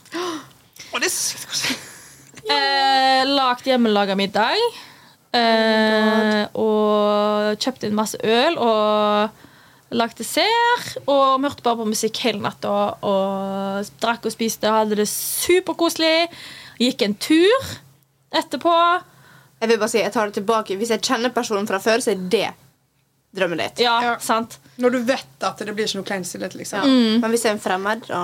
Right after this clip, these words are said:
Speaker 3: ja.
Speaker 2: Ja.
Speaker 3: Fortsett, Marita.
Speaker 2: Eh, og, og jeg husker også, eh, når jeg kom, så ga han bare, «Ja, jeg skulle egentlig kjøpe blomster til deg, men jeg tenkte dette var kjekkere.»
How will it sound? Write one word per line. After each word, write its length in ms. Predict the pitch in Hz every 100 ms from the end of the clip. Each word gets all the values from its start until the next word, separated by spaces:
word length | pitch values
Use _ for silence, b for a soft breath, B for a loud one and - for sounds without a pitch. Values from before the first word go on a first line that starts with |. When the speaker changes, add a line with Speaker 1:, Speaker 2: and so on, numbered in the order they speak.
| - -
Speaker 3:
ja. 120 | 185
Speaker 2:
Ja. 140 | 226 208 - B
Speaker 3:
Fortsett, 260 | 254 226 226
Marita. 240 | 208 214 -
Speaker 2:
Eh, 440 | 254 262 254 247 254
og, 500 | 262 247 240 240 - _ _ -
og 100 | 277
jeg 220 | 277 254 254
husker 460 | 285 - 226 226
også, 300 | - 254 285 -
eh, 280 | 233 226 220
når 100 | 220
jeg 100 | 214
kom, 300 | 226 226 302
så 160 | -
ga 200 | 233 226 202 -
han 160 | 226
bare, 160 | 220 214
«Ja, 120 | 302
jeg 100 | 269
skulle 180 | - 254
egentlig 140 | 226 247
kjøpe 180 | 220 214
blomster 340 | 233 247 220
til 120 | 214
deg, 140 | 190 196
men 160 | 190
jeg 100 | 196
tenkte 260 | 226 220 208
dette 160 | 208 196
var 100 | 202
kjekkere.» 360 | 247 208 233